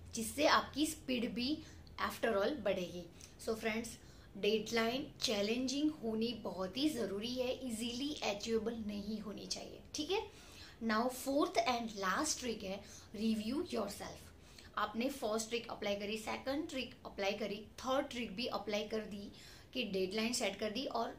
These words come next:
चैलेंजिंग भी रखी उसको। But friends, खुद को review करो कि first week में, यानी कि current situation आपकी क्या थी, current आपकी speed क्या थी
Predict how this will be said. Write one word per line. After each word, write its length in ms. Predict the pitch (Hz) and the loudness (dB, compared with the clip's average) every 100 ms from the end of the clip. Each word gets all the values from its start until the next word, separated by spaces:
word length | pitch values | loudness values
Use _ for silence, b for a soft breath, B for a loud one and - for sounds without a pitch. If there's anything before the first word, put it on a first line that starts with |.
| - | -2
चैलेंजिंग 560 | 208 190 208 226 226 220 | -2 0 2 2 2 0
भी 140 | 233 | 0
रखी 280 | 190 185 233 | -2 -2 -2
उसको। 360 | 196 - 202 196 B B - | -2 -2 -4 -6 B B -2
But 120 | 247 | -2
friends, 320 | - 262 294 - | 2 0 0 -2
खुद 140 | 269 262 | -2 2
को 80 | 277 | 2
review 400 | 220 202 214 220 | 2 0 0 0
करो 220 | 208 185 170 B B - | 0 0 -4 B B -8
कि 140 | 285 - - - | -8 -8 -12 2
first 300 | 233 302 277 | 4 4 0
week 160 | 254 226 | -4 -4
में, 100 | 240 | -2
यानी 260 | 226 214 | 0 0
कि 80 | 220 - - | -2 -6 0
current 420 | 233 233 277 339 | 2 6 4 4
situation 520 | 277 226 254 247 277 262 | 0 -2 0 2 8 10
आपकी 260 | 220 - 233 | 8 6 2
क्या 260 | 240 214 214 | 6 6 6
थी, 100 | 269 | 0
current 460 | - 214 233 247 233 | 2 4 4 4 2
आपकी 260 | 226 277 | 2 0
speed 380 | 269 - 240 214 | -2 0 0 4
क्या 160 | 214 202 | 4 4
थी 220 | 269 | 4